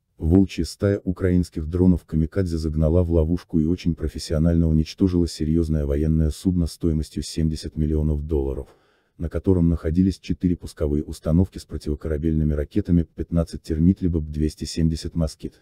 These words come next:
с возможностью размещения ракет Х тридцать пять. Российская сторона признаёт, что судно длиной пятьдесят шесть метров было поймано в ловушку в девяти километрах от входа в озеро Донузлав,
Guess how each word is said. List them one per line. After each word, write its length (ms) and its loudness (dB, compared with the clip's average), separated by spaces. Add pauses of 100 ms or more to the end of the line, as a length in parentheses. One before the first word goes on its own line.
(260)
с 100 -14
возможностью 600 0
размещения 580 -4
ракет 320 -6
Х 160 -8
тридцать 460 -10
пять. 320 -12 (180)
Российская 560 -2
сторона 440 2
признаёт, 600 2 (420)
что 220 -2
судно 360 6
длиной 340 8
пятьдесят 540 2
шесть 340 0
метров 320 6
было 220 2
поймано 400 6
в 80 0
ловушку 400 0
в 80 -4
девяти 320 -2
километрах 580 2
от 160 -10
входа 340 0
в 60 0
озеро 280 2
Донузлав, 520 2